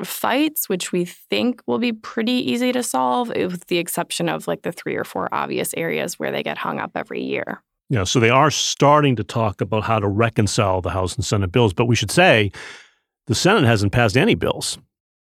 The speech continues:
Speaker 1: The Senate floor has not passed any bills.
Speaker 2: Right.
Speaker 1: The Senate committee has reported out ten of its twelve bills.
Speaker 2: So we don't, we don't know whether the Senate's gonna take up any bills or just wait.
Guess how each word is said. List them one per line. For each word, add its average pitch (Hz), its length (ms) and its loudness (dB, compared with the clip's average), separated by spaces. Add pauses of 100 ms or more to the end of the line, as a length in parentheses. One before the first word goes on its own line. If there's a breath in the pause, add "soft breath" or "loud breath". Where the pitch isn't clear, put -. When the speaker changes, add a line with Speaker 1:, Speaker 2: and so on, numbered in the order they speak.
(300)
Speaker 1:
The - 80 -2
Senate 196 260 -2
floor 208 360 0
has 175 180 -2
not 156 140 -2
passed - 240 -4
any - 120 -6
bills. - 160 0
Speaker 2:
Right. 123 280 4
Speaker 1:
The 185 80 -2
Senate 180 420 -2
committee 214 460 0
has 175 260 -2
reported 160 380 -2
out 127 260 -4
ten 170 480 -2
of 175 140 -4
its - 240 -4
twelve - 480 -4
bills. 95 400 -2 (340)
Speaker 2:
So 120 160 0
we 107 140 2
don't, 113 160 4
we 120 80 6
don't 113 160 6
know 107 260 4
whether 101 240 2
the 95 140 0
Senate's 110 320 2
gonna 104 180 2
take 104 240 0
up 123 160 2
any 120 160 6
bills 113 400 4
or 95 60 4
just 95 200 -2
wait. 107 380 2